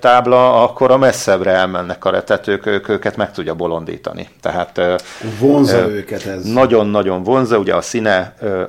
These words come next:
Speaker 1: a, az illata, és, ö, szokták is mondani a kollégák, hogy amikor egy kicsit agresszívebbek a méhek, akkor azt mondják, hogy repcések. Tehát ha repcéről jönnek, egy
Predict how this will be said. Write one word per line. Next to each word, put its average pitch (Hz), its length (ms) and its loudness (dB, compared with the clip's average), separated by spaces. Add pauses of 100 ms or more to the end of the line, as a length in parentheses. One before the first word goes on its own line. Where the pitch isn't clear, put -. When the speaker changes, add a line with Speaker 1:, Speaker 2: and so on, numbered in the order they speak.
Speaker 1:
a, 87 340 -4
az 87 100 -6
illata, 92 680 0
és, 92 400 -8
ö, 90 460 -2
szokták 92 340 -8
is 95 100 -12
mondani 92 260 -8
a 85 80 -4
kollégák, 87 560 -4
hogy 85 140 -8
amikor 87 320 -8
egy 80 100 -10
kicsit - 260 -14
agresszívebbek 87 760 -10
a 92 60 -10
méhek, 90 400 -12
akkor - 240 -14
azt - 140 -16
mondják, 82 280 -14
hogy 82 120 -14
repcések. - 720 -8
Tehát 87 280 -14
ha 98 80 -8
repcéről 92 500 -6
jönnek, 95 360 -6
egy 87 80 -14